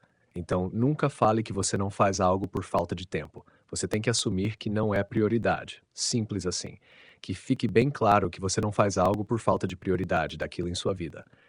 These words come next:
Não esqueça que tempo não é apenas a contagem de segundos, minutos, horas, dias, semanas, meses, anos.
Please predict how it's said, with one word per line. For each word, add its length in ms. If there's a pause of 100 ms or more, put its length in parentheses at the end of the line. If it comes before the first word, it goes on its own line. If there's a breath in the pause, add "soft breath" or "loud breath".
(240 soft breath)
Não 180
esqueça 420
que 120
tempo 320
não 120
é 60
apenas 360
a 60
contagem 520
de 80
segundos, 720
minutos, 640
horas, 460
dias, 380
semanas, 580
meses, 520
anos. 440